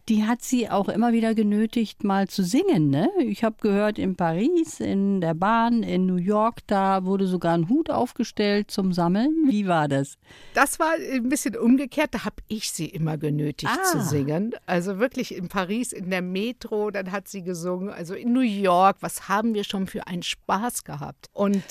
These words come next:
Speaker 2: die, äh, lustigste Geschichte, die schreibe ich auch im Buch. Wir haben halt zusammen einen Hammam besucht in Istanbul. Und sie wollte unbedingt in einen Original-Hammam. Ich bin ja eher so die Wellness-Fraktion.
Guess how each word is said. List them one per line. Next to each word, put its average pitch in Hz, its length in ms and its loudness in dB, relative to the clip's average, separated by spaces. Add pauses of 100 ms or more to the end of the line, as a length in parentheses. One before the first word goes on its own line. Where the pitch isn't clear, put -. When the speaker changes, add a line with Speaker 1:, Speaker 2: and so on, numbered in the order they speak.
(200)
Speaker 2:
die, 190 260 -4
äh, 170 320 -4
lustigste 247 580 0
Geschichte, 226 480 -4
die 196 220 -6
schreibe 196 300 -2
ich - 120 -10
auch - 160 -2
im 254 140 2
Buch. 247 300 -2
Wir 202 160 0
haben 220 180 -2
halt 196 240 -4
zusammen 202 440 -2
einen 175 220 -4 (200)
Hammam 196 460 6
besucht 151 760 -6
in 156 320 -10 (220)
Istanbul. 151 640 -2 (360)
Und 175 120 -8
sie 180 140 -2
wollte 185 240 0
unbedingt 202 560 2
in 185 120 -4
einen 180 320 -2 (140)
Original-Hammam. 180 1500 4
Ich - 340 0
bin 208 140 2
ja 196 100 2
eher 185 300 0
so 175 140 0
die 160 180 -4
Wellness-Fraktion. 196 1080 2